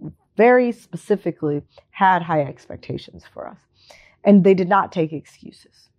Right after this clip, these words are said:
You know, um, they might give you a little bit of extra time for something, but they wouldn't say, "You're allowed to not do that.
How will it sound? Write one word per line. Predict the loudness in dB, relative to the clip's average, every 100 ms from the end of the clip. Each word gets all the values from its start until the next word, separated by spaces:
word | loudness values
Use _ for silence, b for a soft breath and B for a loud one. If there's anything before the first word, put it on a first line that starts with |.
| _ _ _
You | -4 -2
know, | -2 -6 -6
um, | -2 -2 -2 -10 -16 b b -8
they | 2 4 6
might | 4 0
give | -2
you | -2
a | -2
little | -2 -2
bit | 0 -2
of | -2
extra | -4 -6 -12
time | -10 -10 -10 -8
for | -10
something, | -8 -8 -6 -4 -6 b b b 0
but | 0 2
they | 2
wouldn't | 2 -2 -2
say, | 0 0
"You're | -2 -2
allowed | -2 0 -2 -4
to | -8
not | -8 -10 -12
do | -14
that. | -14 -20